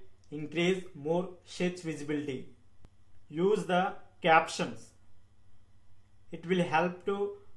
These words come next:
uh, search engines. Also, it will help the users to understand very well about your video. You have to optimize the title. Use the power words like best,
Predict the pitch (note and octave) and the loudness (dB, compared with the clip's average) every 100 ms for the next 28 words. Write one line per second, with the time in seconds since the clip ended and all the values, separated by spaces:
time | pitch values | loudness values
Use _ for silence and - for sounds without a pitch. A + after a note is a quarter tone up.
0 | - C#3+ D3+ D#3+ - - - E3+ - F3+ | -12 -2 0 0 -2 -12 -6 -6 -2 0
1 | F3+ G3 G3+ - - - D#3+ - F#3 F3 | 2 0 -2 -12 -16 -10 -8 -4 -2 -2
2 | E3+ E3 D#3 D#3 E3+ E3+ F#3 F#3+ D3 D3 | -2 -4 -2 0 0 0 -6 -6 -4 0
3 | D#3+ F3 F3 - - - - F3 F3 D#3 | 2 2 0 -4 -16 -18 -8 -4 -2 -2
4 | D#3 - F3 F3+ F3+ C#3 C#3+ F3 D3 E3 | -4 -2 2 2 -2 -6 -2 -2 2 4
5 | F3 - C#3 E3 F3 E3 D#3 C#3+ C3+ C3+ | 2 -2 -2 0 0 -2 -4 -4 -6 -2
6 | C3 - - - - - D3+ F#3 F3 F3 | -2 -4 -12 -18 -18 -12 0 2 8 10
7 | F3+ G3+ G#3 - D#3+ E3 E3 F3+ F3+ F3 | 8 6 2 2 4 4 2 0 2 2
8 | D#3+ F#3 F#3+ - - - E3 D#3+ D3+ D#3+ | 2 2 2 -2 -14 -2 2 4 2 -2
9 | - - - - - - - - - - | -4 -12 -16 -18 -20 -18 -18 -18 -20 -18
10 | - D3+ F3 G3 F3 G3 G3 - - E3 | -14 -4 -2 0 0 2 2 0 4 4
11 | F3 F#3 F3 F3+ F3+ - - - C#3+ D3 | 4 2 6 6 6 -2 -14 -12 0 2
12 | F3 F3+ - - B2+ A2+ C#3 D#3 E3 - | 2 0 -12 -16 -16 0 6 6 6 0